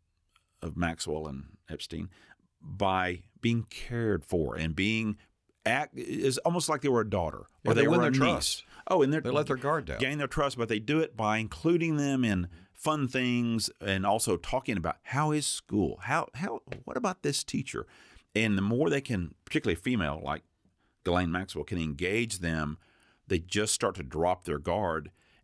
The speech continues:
Speaker 1: And that, this whole thing, this deposition, even unanswered, because you can tell by the way the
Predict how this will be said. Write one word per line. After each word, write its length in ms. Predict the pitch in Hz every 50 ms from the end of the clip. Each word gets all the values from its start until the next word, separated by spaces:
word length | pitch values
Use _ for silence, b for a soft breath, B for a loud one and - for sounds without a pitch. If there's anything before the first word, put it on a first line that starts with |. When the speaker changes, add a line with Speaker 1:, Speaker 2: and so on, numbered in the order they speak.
| b
Speaker 1:
And 240 | - 80 80 76 76
that, 260 | 85 101 110 110 - _
this 180 | - 127 127 -
whole 300 | - - 147 147 147 135
thing, 380 | - - 120 107 90 65 60
this 200 | 69 87 - -
deposition, 720 | - - 107 113 - 101 92 104 104 104 - 98 80 80 85 -
even 260 | 120 139 143 147 131
unanswered, 720 | 110 127 135 117 110 110 113 110 - - - - 64 -
because 200 | - 90 98 92
you 60 | 90
can 120 | - 85 76
tell 160 | - 110 98
by 120 | 87 85
the 80 | 80 78
way 160 | 76 76 76
the 160 | 65 62 65